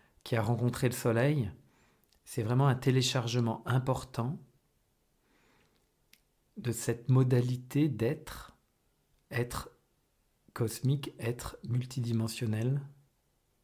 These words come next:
Et là, dans l'instant, on peut recevoir par son intermédiaire, par ses ondes,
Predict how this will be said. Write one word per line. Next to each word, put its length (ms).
Et 80
là, 120
dans 140
l'instant, 480
on 60
peut 120
recevoir 800
par 140
son 180
intermédiaire, 800
par 160
ses 300
ondes, 500